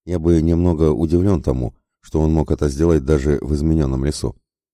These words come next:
Также было дерево, чем-то похожее на всадника на коне. Вот только всадник этот был в каких-то странных латах. После чего эльф начал учить меня сражаться с таким противником.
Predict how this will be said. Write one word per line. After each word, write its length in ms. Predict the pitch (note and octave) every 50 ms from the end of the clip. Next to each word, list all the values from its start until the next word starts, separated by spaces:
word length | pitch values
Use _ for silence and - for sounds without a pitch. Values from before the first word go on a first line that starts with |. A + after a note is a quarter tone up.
| _ _ _ _ _ _ _ _ _
Также 300 | - G2 G2+ G2 A2 A2
было 200 | F#2+ F#2 F#2 F2
дерево, 440 | D2 D2 F2+ G2+ A2+ G2+ E2 D2+ C2+
чем-то 280 | - - F#2+ F2+ -
похожее 540 | - - D#2+ - - D#2+ D2+ D2+ D#2+ D#2+ D2+
на 220 | - - D#2+ D#2 C#2+
всадника 500 | - - D#2+ D2+ C#2+ C#2+ D#2 - - D2+
на 100 | D2+ C#2+
коне. 360 | - F#2 F2+ E2+ C2 G#1+ - _ _ _ _ _ _ _ _ _ _ _ _ -
Вот 160 | C#2+ D2 -
только 340 | - D#2+ D#2 - F2+ D#2+ - -
всадник 480 | - - A2+ A2+ F#2+ D2 C#2+ C2+ -
этот 180 | - - C#2+ C2
был 180 | C2 D#2 E2 D2+
в 60 | -
каких-то 460 | - C#2+ - - - - - D#2 C2+
странных 480 | - - - E2 E2+ D2 C#2 C2+ - -
латах. 340 | D#2+ C#2 - - - - _ _ _ _ _ _ _ _ _ _ _ -
После 240 | F#2 F2 - F2
чего 400 | C#2+ - - D2+ D2 F2 G2 F2+ C#2 B1+
эльф 260 | C#2 D2+ E2+ F2 -
начал 360 | - C#2+ D2+ - - E2 D2+ -
учить 360 | - D2+ - - E2+ - -
меня 160 | D#2+ D#2 D2
сражаться 520 | - - C#2+ C#2 C2 D2 E2 - - - D#2+
с 80 | -
таким 320 | - - C#2 - E2+ D#2 C#2+
противником. 640 | D2+ D2 C2+ - C#2 B1 B1 A#1 - A#1 A1 -